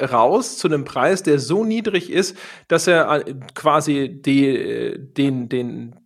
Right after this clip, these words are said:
dem dortigen Einkommensniveau gerecht wird und die Leute dann, äh, zumindest zu einem Teil bereit sind, ihn zu kaufen, anstatt ihn zu raubkopieren. Oder du verdienst halt gar nichts in diesem Markt.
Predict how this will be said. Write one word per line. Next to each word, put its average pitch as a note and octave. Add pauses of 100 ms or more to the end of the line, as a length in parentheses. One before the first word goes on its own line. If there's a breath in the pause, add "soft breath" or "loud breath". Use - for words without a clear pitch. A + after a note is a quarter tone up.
(140)
dem C3
dortigen D3
Einkommensniveau F3+
gerecht D#3
wird E3
und D3
die D3
Leute E3
dann, D#3
äh, D3
zumindest F3+
zu D#3+
einem C3
Teil E3+
bereit D#3
sind, D#3
ihn D3
zu C3+
kaufen, E3
anstatt D3+
ihn D3+
zu -
raubkopieren. G#3 (560 loud breath)
Oder F#3
du D#3
verdienst D3
halt B2+
gar D#3
nichts C#3
in B2
diesem A2+
Markt. -